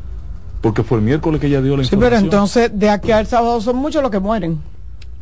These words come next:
Speaker 1: Lo
Speaker 2: O sea,
Speaker 1: que sí
Speaker 2: lo que
Speaker 1: estoy
Speaker 2: hay que,
Speaker 1: conteste contigo es
Speaker 2: que hay que intervenir la zona.
Speaker 1: que debió estar, no desde hoy, porque Adolfo dio la información de que ya hoy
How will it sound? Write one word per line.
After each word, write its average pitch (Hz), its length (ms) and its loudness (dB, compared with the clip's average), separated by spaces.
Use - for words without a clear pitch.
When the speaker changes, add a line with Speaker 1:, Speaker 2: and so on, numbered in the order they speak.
Speaker 1:
Lo 113 240 0
Speaker 2:
O - 40 2
sea, 226 100 2
Speaker 1:
que 104 60 2
sí - 220 0
Speaker 2:
lo 214 60 6
que 220 40 4
Speaker 1:
estoy 220 160 4
Speaker 2:
hay 208 60 4
que, 196 140 2
Speaker 1:
conteste 185 360 2
contigo 151 500 2
es 131 240 0
Speaker 2:
que 247 80 0
hay 240 100 2
que 247 80 -4
intervenir 214 480 0
la 202 140 0
zona. 262 460 0
Speaker 1:
que 156 160 2
debió 143 420 0
estar, 160 480 -2
no 139 460 0
desde 160 400 0
hoy, 139 300 2
porque 113 280 -2
Adolfo 131 340 0
dio 139 140 0
la 156 60 0
información 143 480 -2
de 143 100 0
que 113 140 -2
ya 123 280 0
hoy 127 360 2